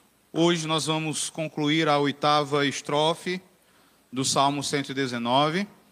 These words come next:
Nós vamos focar a nossa exposição nos versos sessenta e três e sessenta e quatro, mas nós vamos ler toda a estrofe, tá?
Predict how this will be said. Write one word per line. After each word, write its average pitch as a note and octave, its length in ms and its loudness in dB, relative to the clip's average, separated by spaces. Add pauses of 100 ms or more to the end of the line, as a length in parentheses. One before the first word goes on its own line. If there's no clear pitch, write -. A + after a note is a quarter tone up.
(460)
Nós C3 180 -4
vamos C#3+ 320 -4
focar C#3 460 0
a C3+ 80 2
nossa C3+ 260 -4
exposição C3 560 -4
nos C3 220 -4
versos C3 640 -4 (320)
sessenta D3 520 -4
e C#3 60 -2
três C#3 800 0
e E3 80 -6
sessenta C3+ 420 -2
e A#2+ 40 -8
quatro, D#3 520 0 (1400)
mas D3+ 360 2
nós D3+ 260 0
vamos D#3+ 280 -2
ler D3+ 260 2 (160)
toda G3 440 4
a E3+ 60 4
estrofe, - 680 -2 (180)
tá? C3 260 -6